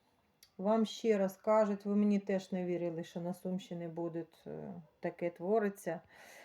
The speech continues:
Значить, дивіться, вищі сили опять-таки підтверджують, на Сумщині може бути прорив. Не ісключено,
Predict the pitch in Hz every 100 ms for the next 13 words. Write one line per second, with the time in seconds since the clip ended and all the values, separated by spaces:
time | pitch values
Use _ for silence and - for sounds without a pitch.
0 | - 185 196 208 185 208 208 196 - 156
1 | 156 - 185 208 220 208 196 214 220 214
2 | 214 208 _ _ 185 - 202 196 196 165
3 | 175 165 180 185 185 180 180 170 160 151
4 | - 175 190 214 - 202 196 180 - 175
5 | 170 165 165 185 208 202 196 185 160 180
6 | 190 - 180 180 190 190 170 151 - _
7 | _ _ _ _ _ _ _ _ _ _
8 | _ _ _ - _ _ _ 180 185 214
9 | 226 - 208 214 - 214 208 180 170